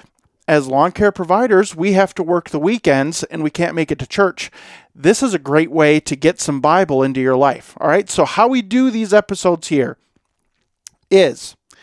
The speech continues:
I, we take a book of the Bible and we go through chapter by chapter, verse by verse, and we kinda break it down. All right, so I will read the entire chapter, not the entire book, just the entire chapter.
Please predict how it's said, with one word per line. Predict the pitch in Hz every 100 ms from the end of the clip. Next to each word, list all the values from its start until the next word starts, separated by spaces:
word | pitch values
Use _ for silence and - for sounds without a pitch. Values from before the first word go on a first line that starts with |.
| - - _ _ -
I, | - _ 170
we | 143
take | - 165 156
a |
book | 117 175 233
of | 196
the |
Bible | 208 202 165 135 120 _ - - - _
and | 139 135
we | 131
go | 131 160 185
through | - 196 196 -
chapter | - 160 180 226
by | 208 208
chapter, | - 180 170 - 170
verse | 139 143 175 -
by | 180 156
verse, | 147 214 147 -
and | 147 143
we | 127
kinda | 151 131
break | 113 127 143 180
it | -
down. | 190 185 117 - - - - 127
All |
right, | 127 196 -
so | - 139 -
I | 143
will | 131 131
read | 120 175 240 196
the | 208
entire | 175 160 170 147
chapter, | - 123 - 127 151 - -
not | 127 -
the | 156
entire | 175 208 226
book, | 202 196 170 -
just | 147 -
the | 170
entire | 180 180 180 202
chapter. | - 170 - 180